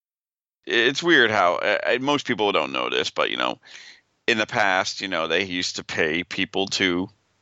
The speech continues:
keep their games there all week. And then towards the end of the weekend, people were like, "Okay, where's my money?" And he, people weren't paying.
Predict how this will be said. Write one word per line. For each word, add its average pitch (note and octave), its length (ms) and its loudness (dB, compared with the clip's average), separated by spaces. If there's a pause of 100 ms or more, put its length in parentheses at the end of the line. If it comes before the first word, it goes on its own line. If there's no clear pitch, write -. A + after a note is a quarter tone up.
(160)
keep - 220 -4
their G#2 120 2
games C#3 340 0
there C2 240 2
all A#1+ 160 0
week. A1+ 240 -6
And D#2+ 120 0
then D#2+ 260 -2 (720)
towards G2 260 0
the G#2 80 4
end C#3+ 80 2
of D#3 60 -4
the B2 80 2
weekend, G2+ 500 0
people G2 260 -6
were F#2+ 100 2
like, F#2 160 4
"Okay, F#3+ 340 2
where's C#3 200 0
my D#3 120 2
money?" E3+ 300 2
And A2 220 -4
he, F#2+ 600 -8 (160)
people C3+ 320 0
weren't C3+ 240 0
paying. F2+ 500 0